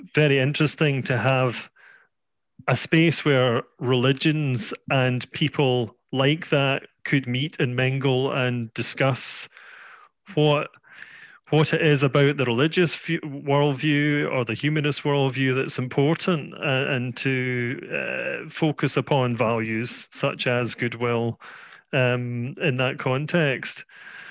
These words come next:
And it, one would hope, uh, that, uh,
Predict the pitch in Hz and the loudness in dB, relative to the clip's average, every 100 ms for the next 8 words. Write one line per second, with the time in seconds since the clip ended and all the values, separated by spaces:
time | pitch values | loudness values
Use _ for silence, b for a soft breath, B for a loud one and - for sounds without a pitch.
0 | B B 165 151 151 156 - - 202 170 | B B 0 2 0 -4 -10 -20 -18 -18
1 | - 170 175 151 135 123 196 156 135 - | -8 0 2 4 2 2 2 4 0 -4
2 | - b b b b - 147 123 131 131 | -18 b b b b -2 0 2 2 0
3 | - - 135 127 127 120 113 | -4 -2 0 0 0 -2 -4